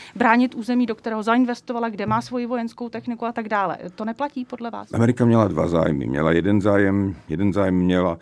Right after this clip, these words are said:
Speaker 2: aby teda se uskutečnila obrovská biznisová akce, na které by si leckdo vydělal.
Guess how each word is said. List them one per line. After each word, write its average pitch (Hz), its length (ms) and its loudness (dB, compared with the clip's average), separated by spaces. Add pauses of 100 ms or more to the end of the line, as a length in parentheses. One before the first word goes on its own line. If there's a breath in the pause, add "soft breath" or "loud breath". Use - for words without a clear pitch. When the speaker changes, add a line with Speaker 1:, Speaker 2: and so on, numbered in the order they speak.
(200 loud breath)
Speaker 2:
aby 85 200 0
teda 87 340 0
se 85 160 -4
uskutečnila 78 720 -4
obrovská 80 460 -4
biznisová 78 540 -6
akce, - 280 -8
na 92 80 0
které 85 260 -4
by 80 100 -6
si - 140 -6
leckdo 76 280 -6
vydělal. 101 480 0